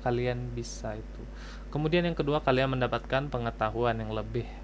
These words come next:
Entah kalian membaca buku apa, misalnya buku fiction, science fiction misalnya. Kalian mengetahui bahwa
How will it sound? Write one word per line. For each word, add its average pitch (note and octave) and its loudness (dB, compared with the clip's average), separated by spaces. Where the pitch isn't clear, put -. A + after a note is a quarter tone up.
Entah - -8
kalian G#2+ -2
membaca G#2+ -6
buku G#2+ -8
apa, B2 -4
misalnya D3+ -2
buku C#3+ -4
fiction, E3+ 4
science C3 0
fiction C#3+ -2
misalnya. G2+ -6
Kalian B2+ 2
mengetahui C3 0
bahwa B2 2